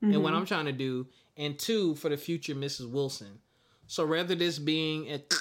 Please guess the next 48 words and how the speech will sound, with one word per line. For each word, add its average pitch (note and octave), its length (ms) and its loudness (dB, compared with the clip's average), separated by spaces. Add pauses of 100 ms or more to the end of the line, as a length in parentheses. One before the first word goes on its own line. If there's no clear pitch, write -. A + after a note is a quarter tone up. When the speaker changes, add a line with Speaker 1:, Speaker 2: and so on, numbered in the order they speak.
(260)
Speaker 1:
abrupt D3 500 -4
thing E3 320 -2
when C#3+ 160 -4
that D3 220 -4
time D#3 320 -2
comes E3 340 -4
and C#3 100 -2
me D3+ 140 -2
having D3+ 220 -2
to C#3+ 40 -4
get D3+ 160 -2
my C#3+ 140 0
mentality D#3 600 -4
back D3+ 300 -2
and C#3 100 -6
kinda D3+ 260 -4
reeling D3+ 320 0
from, B2 200 -16
"Dang, D3 280 -4
I C#3 60 -6
just C#3 180 -6
had D3 160 -6
to C3+ 60 -4
let D3 200 -4
this C#3+ 160 -8
thing D3+ 200 -6
go D#3 180 0
over D3+ 140 0
here," D#3+ 300 0 (720)
it's D#3+ 220 0
already D3+ 300 2
done C#3+ 340 0
months C3+ 320 -4
in B2+ 100 -8
advance. A#2 640 -12 (960)
I've D3 140 0
already D3+ 360 2
gotten D3 400 -2
to D3+ 140 -4
the B2+ 120 -4
mindset C3 500 -6
of A#2+ 140 -4 (580)
certain D#3 380 0
habits C#3 500 -4
and C3 120 -8
things C3 260 -6
like B2+ 180 -6
that, B2 320 -6